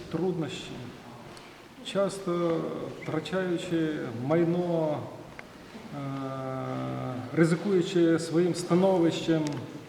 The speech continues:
е, і своїм життям,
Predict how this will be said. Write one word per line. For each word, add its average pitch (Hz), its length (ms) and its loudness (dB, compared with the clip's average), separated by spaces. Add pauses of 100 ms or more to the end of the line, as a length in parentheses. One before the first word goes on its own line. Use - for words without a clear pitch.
(640)
е, 139 280 -4 (2500)
і 165 80 6
своїм 151 300 4
життям, 151 600 2